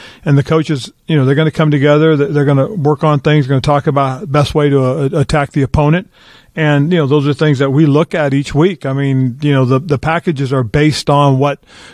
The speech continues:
we feel, we believe we need to stop and we need to take away. Um, and that's how you really design it. I mean, from, from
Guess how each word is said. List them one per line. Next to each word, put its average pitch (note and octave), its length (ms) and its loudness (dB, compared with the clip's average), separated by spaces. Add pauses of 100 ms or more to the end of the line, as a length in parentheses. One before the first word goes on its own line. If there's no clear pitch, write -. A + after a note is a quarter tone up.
(120)
we C#3+ 280 2
feel, C#3+ 400 0
we C#3 180 2
believe C3+ 380 2
we B2+ 120 4
need C3+ 220 4
to C3+ 60 2
stop C#3+ 400 -2
and C3+ 80 2
we C3 100 4
need C3+ 120 4
to B2 100 0
take D3 300 0
away. E3+ 420 0 (340)
Um, C3+ 440 2 (240)
and C#3+ 140 4
that's E3 160 0
how F3 80 2
you C#3+ 160 2
really C3+ 240 2
design C3+ 400 0
it. A2 140 -6
I A#2+ 60 -4
mean, A#2+ 260 2
from, B2+ 320 0
from B2 440 4